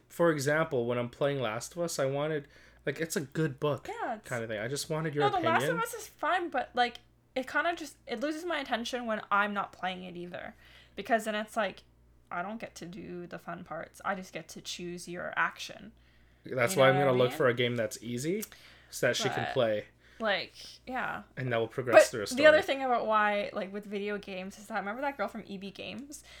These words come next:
Speaker 2: She, Brandon was purchasing a game, and she was just like, she looks at me, and she's like, "Oh, do you play too?" And I'm like, "Nah, I don't really, like, care for video games."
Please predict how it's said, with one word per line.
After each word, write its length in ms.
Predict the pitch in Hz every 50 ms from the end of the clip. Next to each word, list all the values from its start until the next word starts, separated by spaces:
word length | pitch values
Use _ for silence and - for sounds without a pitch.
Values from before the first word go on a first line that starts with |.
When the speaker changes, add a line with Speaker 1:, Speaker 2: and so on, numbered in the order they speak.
| - - -
Speaker 2:
She, 720 | - - - 240 233 226 220 220 214 214 214 - - - - -
Brandon 260 | 220 240 240 254 269
was 120 | 277 285 285
purchasing 460 | - 247 - 247 233 - 240 220 220
a 100 | 208 202
game, 520 | - 202 196 202 196 202 202 196 202 - - - -
and 500 | 190 190 190 190 185 185 185 185 185 - -
she 160 | - - 226
was 120 | 208 208
just 200 | - 208 - -
like, 180 | 220 196 180 - -
she 160 | - - 247
looks 180 | 240 233 - -
at 140 | 214 - 196
me, 120 | 208 202 196
and 100 | 196 -
she's 200 | - 220 202 208
like, 120 | 202 - -
"Oh, 160 | 220 226 214
do 140 | 196 - 190
you 120 | 190 190 190
play 220 | - 208 202 208
too?" 260 | 202 - - 233 208
And 100 | 208 208
I'm 140 | 202 202 196
like, 180 | 190 196 190 -
"Nah, 280 | 214 208 202 202 202 196
I 60 | 196
don't 140 | 196 190 190
really, 340 | - 190 190 190 185 185 180 - -
like, 220 | - 85 - -
care 180 | - - 165 190
for 140 | 190 208 185
video 240 | 175 - - - -
games." 400 | - - - - - 208 -